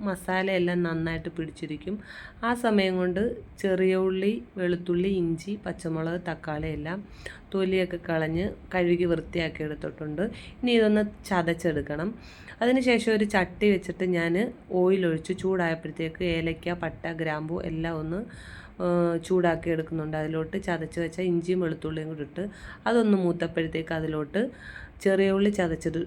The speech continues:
ഇട്ട് കൊടുത്തിട്ടുണ്ട്. പച്ചമുളകും കൂടെ അരിഞ്ഞിട്ട് ഇതൊന്ന് വാട്ടിയെടുക്കണം. ഉപ്പും കൂടി ഇട്ട് നന്നായിട്ടൊന്ന് വാടി കഴിയുമ്പോഴത്തേക്ക് അതിലോട്ട്, ഏഹ്, ഒരു തക്കാളി ഞാൻ അരിഞ്ഞിടുന്നുണ്ട്. ഞാൻ ചോപ്പ് ചെയ്താണ് ഇടുന്നത്. എങ്ങനെ വേണേലും അരിഞ്ഞിടാം, വെന്തങ്ങ്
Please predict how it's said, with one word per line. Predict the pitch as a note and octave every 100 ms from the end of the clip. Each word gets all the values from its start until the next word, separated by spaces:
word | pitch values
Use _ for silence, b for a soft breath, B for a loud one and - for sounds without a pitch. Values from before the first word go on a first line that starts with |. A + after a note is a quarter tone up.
| - E3
ഇട്ട് | -
കൊടുത്തിട്ടുണ്ട്. | D#3+ D#3+ D#3 D#3+ D#3+ G3
പച്ചമുളകും | F#3+ F3+ F3+ F3 F3 E3+
കൂടെ | E3+ D3+
അരിഞ്ഞിട്ട് | D3 C#3 C#3 A3 B3+ B B B B B
ഇതൊന്ന് | B3 A#3+ A3 G#3
വാട്ടിയെടുക്കണം. | F3 E3+ F3 D#3+ C#3+ D3+ D#3+ G3+ E3+
ഉപ്പും | - E3+ E3+
കൂടി | E3 D3
ഇട്ട് | - A3+ C4+ B B B
നന്നായിട്ടൊന്ന് | G#3 G#3+ A#3+ A3 G#3 G3+ G3+ F#3+
വാടി | E3+ E3+ F3+
കഴിയുമ്പോഴത്തേക്ക് | F3+ E3 D#3+ D#3 D3 D#3+ D#3 G3+ - F3
അതിലോട്ട്, | D#3+ D#3+ D#3+ E3+ G#3+ C4+ B B B -
ഏഹ്, | E3+ E3+ E3+ F3+
ഒരു | G3+ A#3+ A#3+
തക്കാളി | F#3+ - F3 F3 F3+ E3+
ഞാൻ | E3 E3
അരിഞ്ഞിടുന്നുണ്ട്. | D#3 E3 D#3+ D#3 D3+ D3 E3+ F3+
ഞാൻ | G3+ G#3
ചോപ്പ് | G3 F3+ F3+ G#3
ചെയ്താണ് | E3+ D#3 D3+ D3+
ഇടുന്നത്. | D3 D3 D3+ D#3+ A#3 A#3+ B B B G#3+
എങ്ങനെ | A3 A3 A3+
വേണേലും | G3 F#3+ F#3+ F#3
അരിഞ്ഞിടാം, | E3 E3+ E3 E3+ - - - F3+
വെന്തങ്ങ് | F3+ F#3 F#3+ F3+ F#3